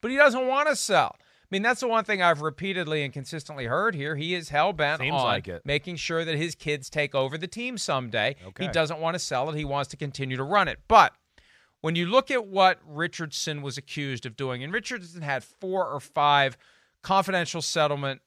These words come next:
Speaker 1: agreements involving behavior that traced back to him personally.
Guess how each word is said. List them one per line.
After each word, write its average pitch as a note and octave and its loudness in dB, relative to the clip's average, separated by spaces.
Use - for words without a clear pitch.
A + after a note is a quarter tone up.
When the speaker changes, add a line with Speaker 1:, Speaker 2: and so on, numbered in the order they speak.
Speaker 1:
agreements C3 -2
involving C3 2
behavior C3 2
that A#2+ -10
traced C3 -4
back A#2+ 0
to A#2 -8
him A#2+ -4
personally. C3 -4